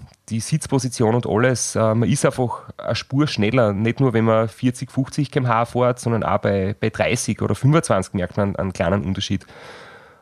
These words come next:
Und ich glaub, das war wirklich so die Umstellung schlechthin.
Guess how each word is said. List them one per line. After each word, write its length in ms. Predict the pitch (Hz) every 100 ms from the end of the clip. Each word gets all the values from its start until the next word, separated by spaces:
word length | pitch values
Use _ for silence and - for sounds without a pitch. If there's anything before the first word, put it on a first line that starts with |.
| _ _
Und 140 | 110
ich 80 | 110
glaub, 140 | - -
das 200 | 104 135
war 80 |
wirklich 340 | 123 123 123 -
so 220 | 117 117
die 480 | - 123 139 151 120 - - - _ _ _ _ _ -
Umstellung 500 | 135 151 143 131 131
schlechthin. 580 | 117 107 - 135 151